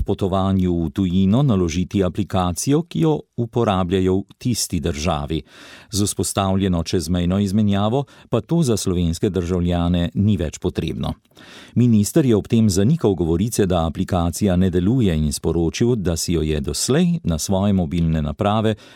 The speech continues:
preneslo več kot tristo enainsedemdeset tisoč uporabnikov. Informativni dnevi na fakultetah, višjih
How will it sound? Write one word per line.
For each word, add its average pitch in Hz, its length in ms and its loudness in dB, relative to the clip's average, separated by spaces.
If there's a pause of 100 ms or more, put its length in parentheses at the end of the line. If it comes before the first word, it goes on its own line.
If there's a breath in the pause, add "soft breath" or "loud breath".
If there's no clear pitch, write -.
preneslo 104 540 2
več 92 220 -2
kot - 320 -6
tristo 156 440 -2
enainsedemdeset 95 1200 0
tisoč 95 560 -4
uporabnikov. 73 960 -4 (1600 loud breath)
Informativni 151 680 4
dnevi 101 360 2
na 110 140 4
fakultetah, 104 800 0 (100)
višjih 95 380 0